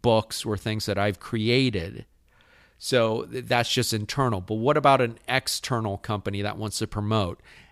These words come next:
And that's become more and more, uh, of a, uh, phenomenon in recent years, is that a lot of podcasts that have really blown up,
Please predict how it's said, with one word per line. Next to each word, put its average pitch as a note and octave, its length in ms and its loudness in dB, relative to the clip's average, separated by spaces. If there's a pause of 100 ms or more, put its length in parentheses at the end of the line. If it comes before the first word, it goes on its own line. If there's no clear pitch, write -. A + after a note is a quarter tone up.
And B2+ 160 -4
that's F3+ 220 -2
become E3 320 0
more C3+ 380 2
and A2+ 120 0
more, A2+ 460 2 (400)
uh, A2 220 0
of A2 260 -2
a, G#2 320 4
uh, G2 240 0
phenomenon A2+ 840 2
in G#2+ 180 -6
recent G#2+ 400 -2
years, C3 320 0
is G#2 140 -10
that G#2 160 -2
a G2+ 40 0
lot A2+ 200 0
of G#2+ 80 -6
podcasts G#2+ 480 -2
that G2+ 80 -4
have G2 160 -6
really G2 240 -2
blown G2+ 320 -4
up, C3 360 0